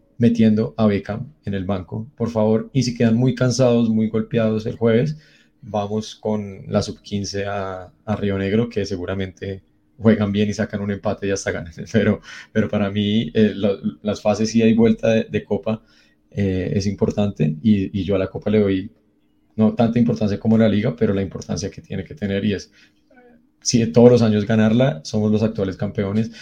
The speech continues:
No porque seamos los actuales campeones tengamos más responsabilidad de defender el título, sino que siempre voy a querer ganar cualquier título que dispute Millonarios,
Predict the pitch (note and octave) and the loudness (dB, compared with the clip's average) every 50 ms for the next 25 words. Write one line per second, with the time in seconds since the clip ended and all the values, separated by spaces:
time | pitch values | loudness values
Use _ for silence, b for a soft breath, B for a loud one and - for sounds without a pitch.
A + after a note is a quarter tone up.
0 | B B B A2+ B2 A#2+ B2+ A#2 - C3+ C3+ B2 A#2 A2+ A#2+ B2 B2+ A#2+ - A#2+ | B B B 2 4 4 4 4 6 4 6 6 6 4 4 4 4 4 2 2
1 | G#2+ G#2+ G#2+ - A#2 A2 A#2 A#2+ A2 G#2+ G2 - A#2 G#2+ G#2 G2+ G2 G#2 G#2+ G#2 | 2 2 2 0 -2 0 0 0 0 0 -2 -2 -4 -2 -2 -4 -2 0 0 0
2 | G#2 G#2+ - - G#2+ G2 G#2+ G#2+ G#2 G#2 G2+ F#2+ F#2 G#2 G#2 G2+ G#2+ G#2+ G2+ G2+ | 0 -2 -4 -4 -4 -2 -2 -2 0 0 -2 -2 0 -2 -2 0 -2 -2 -2 -2
3 | F#2+ G2 E2 - G#2+ - - A#2+ C#3 D3 D#3 B B B B _ - - G2+ G2+ | -4 -4 -2 0 -2 0 2 0 0 0 -2 B B B B _ -10 -8 -8 -8
4 | - - F#2 - - G2+ E2+ E2 - G#2+ G#2 G2 - - G2 F#2+ F#2 F#2+ F#2+ F#2+ | -8 -8 -12 -8 -8 -8 -10 -6 -4 -4 -4 -2 -2 -2 -4 -4 -4 -4 -8 -8
5 | F#2+ - - G2+ - - G2+ - - - A2 - G2+ G2 - - G2+ G2 G2 G2 | -8 -6 -6 -6 -6 -6 -10 -10 -6 -8 -6 -6 -6 -8 -4 -4 -6 -4 -4 -6
6 | G#2 - - - F#2+ - - G2 G2+ F#2+ F#2+ F#2+ F#2+ F#2+ F#2 F#2 G2 - | -8 -8 -8 -14 -16 -10 -8 -6 -6 -6 -6 -6 -6 -6 -6 -6 -10 -10